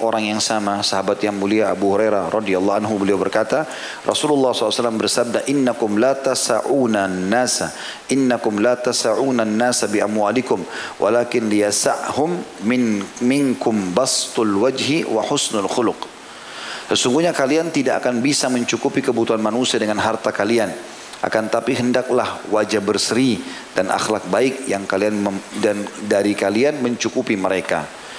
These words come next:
Hadis ini diriwayatkan Abu, Abu Ya'la di jilid sebelas halaman empat dua delapan dan Al-Hakim jilid satu halaman satu dua empat dan beliau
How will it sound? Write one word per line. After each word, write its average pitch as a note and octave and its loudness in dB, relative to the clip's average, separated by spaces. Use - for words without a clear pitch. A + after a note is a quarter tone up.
Hadis F#2 0
ini A#2+ 0
diriwayatkan G#2 2
Abu, F#2 0
Abu A2+ 0
Ya'la G#2+ 2
di G2 0
jilid G#2+ 2
sebelas G#2 0
halaman G2+ -2
empat G2+ 0
dua F#2+ 2
delapan G#2 0
dan A2+ 0
Al-Hakim G#2+ 0
jilid G2+ 0
satu A2 0
halaman G2+ -2
satu G2 -2
dua G2 2
empat G2+ -2
dan A2+ 0
beliau G2 0